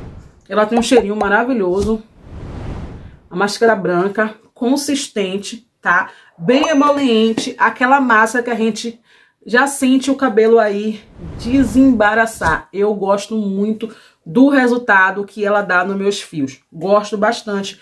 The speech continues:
Virou uma das minhas queridinhas, tá? Como eu falei a vocês, ela entra na minha etapa de reconstrução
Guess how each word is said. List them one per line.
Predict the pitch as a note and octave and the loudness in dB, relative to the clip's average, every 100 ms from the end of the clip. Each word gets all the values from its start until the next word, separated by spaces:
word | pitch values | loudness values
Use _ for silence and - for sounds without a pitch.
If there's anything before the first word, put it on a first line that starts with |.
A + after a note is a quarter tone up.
| - _ _ | -20 _ _
Virou | B3 C4 A3+ | 2 4 4
uma | A3+ A3+ | 2 0
das | A#3 B3 | -2 -2
minhas | A#3 G#3+ A3 A3+ | -2 -2 -2 -4
queridinhas, | - A3+ G#3+ E3 C#3 - | -8 -8 -8 -8 -10 -6
tá? | F3 F3+ - _ _ _ | -2 -4 -6 _ _ _
Como | - A3+ | -2 0
eu | A#3 | 2
falei | B3 | 2
a | B3 | 2
vocês, | C#4 C#4 B3+ C4+ - - | 0 2 2 2 -2 -2
ela | A#3+ C4 A#3+ | 0 2 0
entra | B3+ C4+ | 0 2
na | C4 | 2
minha | B3+ | 0
etapa | B3 G#3 G#3 | 0 -2 -2
de | G#3 G3 | -4 -4
reconstrução | A#3 F3 A#3+ - C#4 C4 C#4 C4+ A#3 G#3+ A3+ A#3+ | -4 0 0 2 2 2 0 0 2 2 2 -2